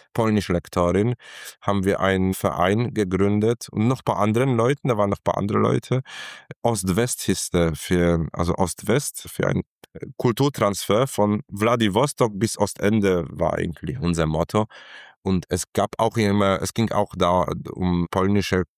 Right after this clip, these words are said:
Kunst, die wir halt dann in Deutschland zeigen wollten. Und ich war spezialisiert immer auf, auf Filme. Ich hab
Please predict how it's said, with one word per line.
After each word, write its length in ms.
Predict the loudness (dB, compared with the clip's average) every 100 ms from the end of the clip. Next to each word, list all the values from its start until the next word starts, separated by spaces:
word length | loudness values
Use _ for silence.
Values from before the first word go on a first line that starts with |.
| _
Kunst, 520 | -2 0 2 -2 -2
die 160 | 0 2
wir 160 | 2
halt 240 | 2 0 2
dann 120 | 2
in 160 | 2 2
Deutschland 480 | 0 0 -2 -2
zeigen 420 | -2 0 0 0 2
wollten. 380 | 0 0 -2
Und 140 | 0 0
ich 120 | 0
war 120 | -2
spezialisiert 720 | 0 -2 0 0 0 0 0
immer 240 | 0 0 2
auf, 180 | -2 -4 -20 -20 -20 _ -4
auf 160 | -4
Filme. 600 | -4 0 2 4 4 2 -2 -12 -20 _
Ich 200 | -6
hab 100 | -4